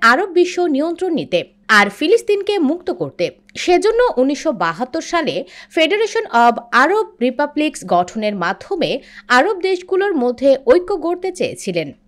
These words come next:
তবে এই উদ্যোগ সফল হয়নি নানা কারণে, আর ফিলিস্তিনের স্বাধীনতাকে সমর্থন দেয়ায় যুক্তরাষ্ট্রসহ পশ্চিমা দেশগুলোর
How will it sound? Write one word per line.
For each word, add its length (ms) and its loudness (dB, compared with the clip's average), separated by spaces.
তবে 260 0
এই 180 2
উদ্যোগ 380 0
সফল 400 -2
হয়নি 360 -4
নানা 300 2
কারণে, 400 -4
আর 200 2
ফিলিস্তিনের 680 0
স্বাধীনতাকে 800 -2
সমর্থন 600 -2
দেয়ায় 360 -2
যুক্তরাষ্ট্রসহ 880 -2
পশ্চিমা 480 -2
দেশগুলোর 580 2